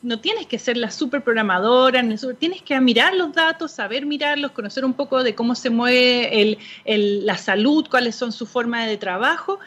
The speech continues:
y con eso se puedes tomar decisiones y trabajar con eso. No tienes por qué ser tampoco la que te va a trabajar con la infraestructura, puedes tomar decisiones como gestor. Entonces, hacer más atractiva esta industria para que finalmente personas quieran entrar,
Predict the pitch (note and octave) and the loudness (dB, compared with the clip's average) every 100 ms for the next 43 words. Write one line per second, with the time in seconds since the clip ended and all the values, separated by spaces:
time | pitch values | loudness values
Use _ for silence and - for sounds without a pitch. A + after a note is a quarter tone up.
0 | - - A3 A#3+ C#4+ - E4 D4+ D4+ C#4 | -14 -12 -2 0 0 -2 -4 -2 0 0
1 | D4 C#4 A#3 A3 G#3+ E4 E4 A#3 G#3 F3+ | 0 -2 -2 -4 -2 -2 -2 -4 -4 -4
2 | - B4+ G#4+ F#3+ F3+ E3+ G3+ G#3+ A3 D4+ | -2 -2 -2 -4 -6 -8 -2 -2 0 -2
3 | D4+ C4+ A#3+ - C#4+ A#3 A#3+ A#3 G#3+ G3+ | 0 -2 -2 -4 -2 -2 -2 -2 -2 0
4 | G3 F#3 F#3 F3+ G#3+ G#3 G3+ F3+ F3 F3+ | 2 2 -2 -4 -4 -6 -6 -6 -8 -12
5 | E3 - G4 G#3+ - A#3 A3+ A3 A3 G#3+ | -14 -4 -2 -2 -2 -4 -4 -4 -4 -2
6 | G#3+ G3+ - A3+ - G3+ - E3+ _ - | -6 -6 -8 -8 -8 -10 -10 -18 _ -4
7 | F#4+ - - - - - A3+ D#4 F4+ - | -4 -4 -16 -20 -16 -4 0 2 0 -2
8 | E4+ F4+ F#4+ F#4 C4+ - G4 F#4+ - A#3 | -2 0 0 0 -6 2 2 2 -2 -6
9 | G#3 G3+ A3 - D#4 - - - - - | -4 -6 -8 -4 -6 -6 -18 -20 -6 0
10 | C#4+ E4+ C#4+ C#4 C#4 E4 - - - A#3+ | 2 2 0 -2 -2 -2 -6 -20 -10 -6
11 | B3+ C4+ D4 - D4+ - - _ A3 - | -4 -4 -4 -2 -4 -4 -16 _ -6 0
12 | C#4+ D4+ - D4 C4+ G3+ F4 F4+ | 0 0 -4 -2 -2 0 0 0